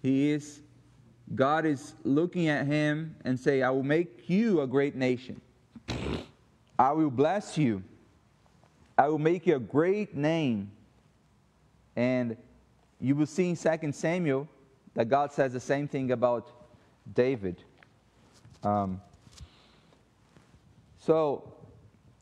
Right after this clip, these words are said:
when God makes this promise to Abram, he's targeting him. But also, he is the target, but he's also, uh, an instrument of the bless-,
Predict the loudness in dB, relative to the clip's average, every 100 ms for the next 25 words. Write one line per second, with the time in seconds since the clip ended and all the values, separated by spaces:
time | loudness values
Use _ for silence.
0 | _ -2 0 2 2 4 4 0 -2 0
1 | 2 0 0 -2 -2 0 2 2 0 -4
2 | -4 -4 0 2 0 0 -2 -2 -6 -4
3 | 0 0 -4 -20 -20 -16 0 0 2 0
4 | 0 -2 0 0 -2 -8 -20 _ _ _
5 | -20 -20 0 2 2 0 0 0 0 -4
6 | -20 -20 _ _ _ _ _ -20 -14 -14
7 | -14 -20 -20 _ 0 0 2 0 2 2
8 | 2 0 0 0 2 2 2 0 2 2
9 | 0 0 -2 -2 -18 -20 _ _ _ _
10 | _ -20 -2 -2 0 -2 -4 -2 -2 -2
11 | -2 -2 0 0 -2 -6 -2 0 0 -2
12 | -2 0 0 0 -4